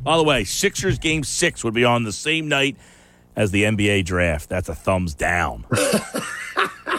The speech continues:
Terrible. The N B A put four games on draft night. That's just a bad job by them.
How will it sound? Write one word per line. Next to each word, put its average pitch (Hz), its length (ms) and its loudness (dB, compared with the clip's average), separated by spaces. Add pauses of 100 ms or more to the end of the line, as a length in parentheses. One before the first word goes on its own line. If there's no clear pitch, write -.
(100)
Terrible. 135 480 2
The 156 140 4
N 202 80 2
B 190 140 2
A 185 120 2
put 156 220 0
four 202 380 4
games 165 340 0
on 127 140 4
draft 127 360 2
night. 101 160 0
That's 165 200 2
just 123 160 -4
a 104 40 -6
bad 127 400 0
job 202 320 0
by 120 200 2
them. 76 320 -2